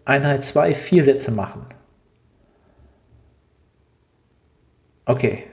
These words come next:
ich muss einmal kurz wieder überlegen, ob ich die Frage überhaupt richtig wieder verstanden habe. Zwölf Sätze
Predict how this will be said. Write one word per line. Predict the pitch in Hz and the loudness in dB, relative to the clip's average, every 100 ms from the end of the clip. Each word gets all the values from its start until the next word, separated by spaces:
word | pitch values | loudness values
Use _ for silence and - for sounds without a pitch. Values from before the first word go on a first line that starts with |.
| - | -16
ich | - | -6
muss | 131 - | -4 -4
einmal | - 120 123 | -2 0 2
kurz | 135 131 | 0 0
wieder | 123 120 | 2 2
überlegen, | 120 123 123 | 4 4 2
ob | 113 | -4
ich | - | -8
die | |
Frage | - - 117 110 | -6 0 2 2
überhaupt | 107 - | 0 -4
richtig | 110 - - | -8 -10 -12
wieder | 120 | -10
verstanden | - 117 117 110 - 117 | -8 -6 -6 -6 -6 -6
habe. | 113 127 139 - - - - - - - - - - - - - _ _ _ | -2 -2 -4 -10 -16 -16 -16 -18 -20 -20 -20 -20 -20 -20 -20 -20 _ _ _
Zwölf | - - 175 208 | -8 2 4 6
Sätze | 196 208 - 240 285 | 4 4 4 2 2